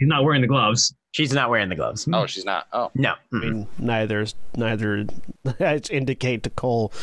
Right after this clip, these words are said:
Speaker 4: neither is Cole, and I indicate my own, like, half torn off glove. Like, that doesn't mean anything.
Speaker 3: Oh, that's true.
Speaker 1: They were still in the party, and I don't think I saw them doing anything. But, um,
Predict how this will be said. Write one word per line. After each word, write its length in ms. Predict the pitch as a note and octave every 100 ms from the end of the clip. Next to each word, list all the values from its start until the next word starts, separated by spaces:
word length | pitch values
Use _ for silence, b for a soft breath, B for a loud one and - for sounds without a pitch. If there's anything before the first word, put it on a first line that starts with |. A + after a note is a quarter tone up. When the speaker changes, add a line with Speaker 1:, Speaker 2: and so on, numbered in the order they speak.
| B B -
Speaker 4:
neither 380 | D3+ D#3 D#3+ D#3
is 140 | D3
Cole, 280 | - D#3+ C3+ C#3
and 120 | D3 D#3+
I 60 |
indicate 400 | E3+ F3 E3+ D#3
my 180 | D3+ E3
own, 240 | D#3 D#3+
like, 220 | D3+ C#3+ -
half 500 | - E3+ D#3 - -
torn 340 | E3 C#3 C#3
off 260 | C3+ B2+ -
glove. 760 | C#3+ B2 G#2+ A2+ - - - - -
Like, 300 | B2 A2+ -
that 180 | D3+ C3
doesn't 260 | C3 B2 -
mean 200 | C3 A#2
anything. 460 | G#2+ A#2 C3 A#2 - B B - _ _ _ _
Speaker 3:
Oh, 220 | F2 E2 D#2+
that's 180 | D#2+
true. 240 | - - D#2 _ - - -
Speaker 1:
They 80 |
were 160 | G#2+ G#2+
still 300 | - C3 A2+
in 120 | A2
the 60 | G#2
party, 380 | - G#2+ - G2
and 160 | G2+
I 80 | G#2
don't 340 | G#2+ A2+ - -
think 280 | - F#3+ -
I 100 | C#3+
saw 260 | C3 C#3+ B2+
them 200 | B2+ A#2
doing 260 | A#2 A2
anything. 420 | G#2 G2 F#2 F2+ F2 _ _ _ _ _ _ _ _ _ _ - - -
But, 360 | E3 C3+ - - - _ _ _ _ -
um, 560 | C#3+ C3 A#2+ A2+ A2 A2